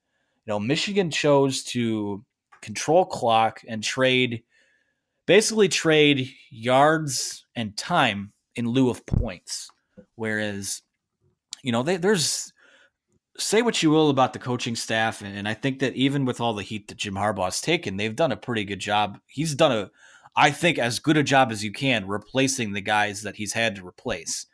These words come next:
We'll see how this Josh Gattis thing plays out. But the approach, you know, we've talked about this plenty of times now, is that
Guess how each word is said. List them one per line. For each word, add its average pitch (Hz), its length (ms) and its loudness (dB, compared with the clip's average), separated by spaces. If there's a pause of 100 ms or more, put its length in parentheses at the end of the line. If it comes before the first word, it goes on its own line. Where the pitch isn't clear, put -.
(240)
We'll - 80 -10
see 123 160 0
how 117 120 2
this 104 140 -6
Josh 104 300 -2
Gattis 123 340 -2
thing 90 140 -12
plays 90 360 -10
out. 82 220 -8 (480)
But 104 320 -4 (340)
the 127 180 -4
approach, - 720 0 (680)
you - 160 -16
know, - 360 -20 (140)
we've 104 280 -10
talked 117 260 -2
about 120 200 -4
this 135 120 -6
plenty 165 300 -4
of - 80 -6
times - 360 -12
now, - 220 -16
is 104 240 -10
that 110 300 0